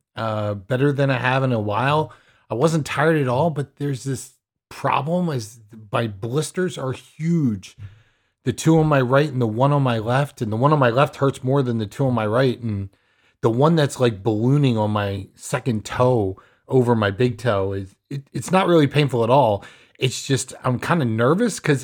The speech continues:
it literally, it looks like there's a small balloon attached to my toe. And I'm kinda nervous about all these blisters and whether or not they're gonna be okay. But I made it through the first five miles, no problem. And then I hit the second five miles,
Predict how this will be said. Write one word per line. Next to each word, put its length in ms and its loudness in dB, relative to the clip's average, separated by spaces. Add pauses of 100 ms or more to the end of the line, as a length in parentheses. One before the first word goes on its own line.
it 180 -6
literally, 520 4
it 60 0
looks 260 -4
like 180 -2
there's 220 0
a 60 -4
small 360 0
balloon 480 0
attached 460 -6
to 60 -8
my 180 -6
toe. 420 -4 (500)
And 400 -2
I'm 140 -2
kinda 440 -2
nervous 440 0
about 260 0
all 140 2
these 220 -4
blisters 720 -8 (600)
and 240 -2
whether 220 2
or 20 2
not 280 0
they're 100 -2
gonna 180 -2
be 160 -2
okay. 480 -6 (540)
But 260 2
I 160 2
made 280 2
it 100 -4
through 100 2
the 80 0
first 300 -2
five 240 2
miles, 340 0
no 160 2
problem. 440 0
And 160 -4
then 140 2
I 60 2
hit 160 -2
the 100 -4
second 360 -4
five 260 0
miles, 420 0